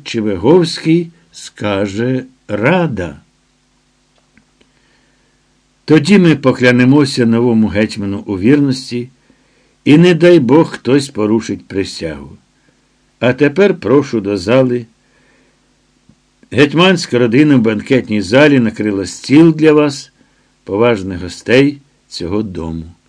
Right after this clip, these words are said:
Всіх запрошую». Старшини ще мить посиділи, а тоді повставали і посунули зі світлиці.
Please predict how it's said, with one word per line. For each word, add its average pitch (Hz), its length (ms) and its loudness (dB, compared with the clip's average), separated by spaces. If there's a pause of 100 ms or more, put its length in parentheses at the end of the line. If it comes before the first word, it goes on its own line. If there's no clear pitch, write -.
(240)
Всіх 131 320 -4
запрошую». - 720 -12 (3000)
Старшини 131 760 -2
ще 110 260 -6
мить 104 240 -10
посиділи, 117 720 -6 (1300)
а 165 140 -2
тоді 170 320 -2
повставали 143 1080 -2 (760)
і 170 220 2
посунули 113 1000 0
зі 87 200 -8
світлиці. 80 840 -14